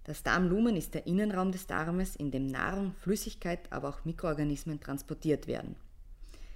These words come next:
Dazu gibt's einen raffinierten Mechanismus.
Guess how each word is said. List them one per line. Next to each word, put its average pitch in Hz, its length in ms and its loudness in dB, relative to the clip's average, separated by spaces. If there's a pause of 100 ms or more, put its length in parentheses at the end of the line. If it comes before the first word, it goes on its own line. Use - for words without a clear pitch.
(580)
Dazu 220 260 4
gibt's - 220 0
einen 190 220 4
raffinierten 180 580 4
Mechanismus. 196 760 0